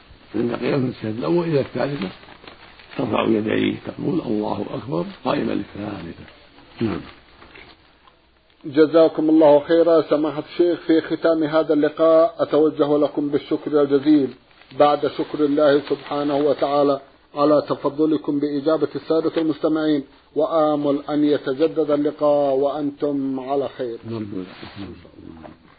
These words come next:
Speaker 2: مستمعي الكرام، كان لقاؤنا في هذه الحلقة مع سماحة الشيخ عبد العزيز ابن عبد الله بن باز،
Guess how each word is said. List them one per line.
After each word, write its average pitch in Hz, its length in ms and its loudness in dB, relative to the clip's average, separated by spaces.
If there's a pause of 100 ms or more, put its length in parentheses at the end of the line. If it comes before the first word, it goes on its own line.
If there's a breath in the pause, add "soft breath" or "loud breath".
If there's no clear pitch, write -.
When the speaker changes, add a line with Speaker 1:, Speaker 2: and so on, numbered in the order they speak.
(380)
Speaker 2:
مستمعي 156 540 -2
الكرام، 165 400 -2
كان 165 280 0
لقاؤنا 165 580 -2
في 165 180 -2
هذه 151 300 -2
الحلقة 160 540 -4
مع 151 300 -4
سماحة 151 380 -8
الشيخ 160 440 -6
عبد 147 200 -4
العزيز 151 540 0
ابن 147 220 -4
عبد 143 220 -4
الله 151 160 2
بن 147 200 -2
باز، 143 280 2